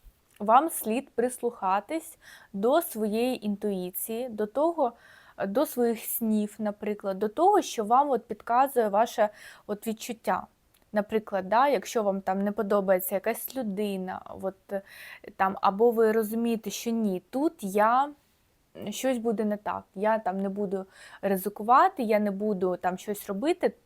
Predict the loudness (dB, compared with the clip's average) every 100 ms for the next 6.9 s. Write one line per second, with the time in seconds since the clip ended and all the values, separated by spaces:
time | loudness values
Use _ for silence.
0 | _ -8 -4 2 2 2 4 4 4 2
1 | 0 4 6 6 4 -2 -2 -2 -2 0
2 | 2 2 -2 -2 0 0 -2 -6 2 4
3 | 4 2 -6 -4 -2 -2 -4 0 2 2
4 | 0 -4 0 2 2 -6 -20 -20 _ -14
5 | -4 -4 -4 0 0 2 -2 0 4 6
6 | 6 2 0 -2 0 4 4 2 -6